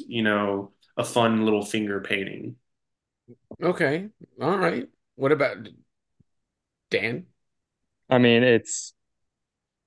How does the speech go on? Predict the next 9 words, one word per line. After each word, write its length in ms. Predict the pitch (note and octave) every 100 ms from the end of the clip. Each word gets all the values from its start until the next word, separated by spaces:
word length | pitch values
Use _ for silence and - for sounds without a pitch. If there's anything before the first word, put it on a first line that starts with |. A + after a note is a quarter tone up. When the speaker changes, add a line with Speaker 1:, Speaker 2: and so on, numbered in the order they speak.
| -
Speaker 3:
one 180 | C3
of 60 | B2
the 60 | A#2
most 380 | A#2+ A2 -
beloved 600 | - A2 A2 A2 G#2+ G#2 C3+
and 560 | A2 G#2 G2+ G2+ G2+ -
groundbreaking 580 | - A2+ A2 A2+ G#2+ A2+
sci-fi 560 | G#2+ - A2+ - G#2+ G#2
novels 720 | G#2 G#2 G2+ G2+ G2 -